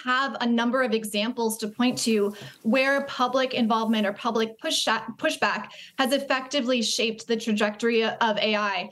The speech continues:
The one that, that sort of struck me as Ramesh was talking was in the Netherlands, um, you know, local communities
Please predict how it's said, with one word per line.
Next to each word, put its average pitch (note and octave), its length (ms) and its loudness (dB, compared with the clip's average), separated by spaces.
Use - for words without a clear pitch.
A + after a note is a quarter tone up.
The C4+ 80 2
one C#4 200 2
that, C#4+ 180 0
that B3+ 160 0
sort B3+ 140 0
of A#3 80 -2
struck B3+ 320 -2
me C4 140 2
as A3 160 0
Ramesh A3+ 360 0
was G3+ 160 -4
talking C4+ 500 0
was A3 300 2
in C4 140 2
the B3+ 80 4
Netherlands, A#3 840 0
um, G#3+ 480 0
you A#3+ 140 2
know, A3+ 120 2
local C4 580 2
communities B3+ 760 0